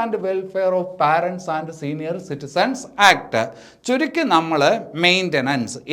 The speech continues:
എം, വെൽഫെയർ ഡബ്ല്യു, എം ഡബ്ല്യു, പിന്നെ അത് കഴിഞ്ഞിട്ട് parents and senior citizens, അല്ലേ? അതിലെ പി. അപ്പോൾ എം ഡബ്ല്യു പി ആക്ട് എന്ന് പറയും. എം ഡബ്ല്യു പി ആക്ട്. ഈ എം ഡബ്ല്യു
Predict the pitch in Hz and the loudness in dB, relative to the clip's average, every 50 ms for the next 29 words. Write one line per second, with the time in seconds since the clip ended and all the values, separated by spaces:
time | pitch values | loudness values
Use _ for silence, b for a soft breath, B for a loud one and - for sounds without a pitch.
0 | 185 190 - 226 - B B B B B B - 190 220 233 240 240 - - - | 6 6 6 4 -6 B B B B B B 2 4 6 6 6 4 0 0 2
1 | 139 127 139 151 131 104 98 101 117 156 160 156 151 147 147 139 123 101 98 - | 4 6 6 4 4 2 -4 -2 2 2 2 2 2 -2 0 0 -2 -4 -6 -8
2 | - 143 175 196 220 240 262 240 165 143 151 151 143 139 139 147 156 147 120 95 | 0 6 6 6 6 4 -2 -4 -4 0 0 0 0 0 0 0 0 0 -2 -4
3 | - - - - - 247 240 247 226 226 226 220 208 208 214 214 262 247 - - | -6 -14 -18 -2 0 2 4 6 6 4 4 2 0 -2 -2 -6 -8 -2 4 6
4 | 269 285 302 330 330 339 349 330 - 269 247 233 233 247 277 - 202 180 185 190 | 8 10 10 10 8 6 0 0 -2 -2 -2 -2 -4 -6 -4 -4 -4 -4 -4 -6
5 | 190 185 160 156 131 120 113 - 135 123 110 98 - - - 190 190 180 196 226 | -8 -8 -8 -10 -10 -10 -6 -2 -2 -2 -2 -4 -10 -4 2 4 6 6 6 4
6 | 240 233 233 233 - 214 180 135 117 B B B B B B 208 254 262 262 254 | 2 2 0 0 0 0 0 0 -2 B B B B B B 6 8 8 8 8
7 | 254 262 - 180 220 269 320 359 359 330 277 240 233 233 233 233 233 233 233 233 | 6 2 4 4 4 6 4 2 -2 2 6 6 6 6 4 0 2 2 0 0
8 | 233 - - 220 233 262 - - - 165 180 180 175 175 - 156 170 170 139 120 | 0 -2 -2 0 0 0 -2 0 4 4 4 4 4 0 -4 -4 -4 -2 -2 0
9 | 107 101 98 101 - - 170 226 262 285 277 247 233 214 196 202 214 220 220 214 | 0 0 -4 -6 2 4 4 4 4 2 6 6 6 6 6 0 0 -2 -2 -4
10 | - - 254 330 370 349 277 - - - 214 214 180 143 - - 123 110 - B | -2 0 2 2 2 2 -2 -10 2 8 10 10 10 10 4 -2 -2 -4 -4 B
11 | B B B B B 277 320 330 311 277 285 330 339 330 - 277 269 277 262 269 | B B B B B 4 8 8 8 8 6 4 0 2 4 2 4 4 0 0
12 | 269 | 0